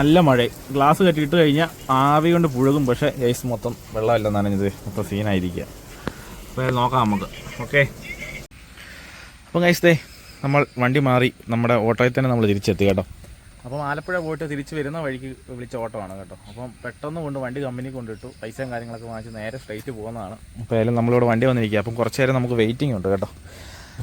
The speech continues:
അപ്പം ആ വെയിറ്റിങ്ങിന് നമ്മൾ ചെ-, ഇങ്ങനെ വെയിറ്റ് ചെയ്തിരിക്കുകയാണ് ഗൈസ്. ഓക്കെ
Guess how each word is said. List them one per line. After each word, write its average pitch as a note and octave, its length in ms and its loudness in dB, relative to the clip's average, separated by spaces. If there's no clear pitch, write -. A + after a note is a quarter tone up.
അപ്പം F3+ 180 2
ആ - 20 6
വെയിറ്റിങ്ങിന് F3+ 460 4
നമ്മൾ D3+ 260 6
ചെ-, C3+ 120 4
ഇങ്ങനെ C3+ 240 -4
വെയിറ്റ് B2 340 0
ചെയ്തിരിക്കുകയാണ് A2 600 0
ഗൈസ്. - 240 -4
ഓക്കെ C#3 140 -8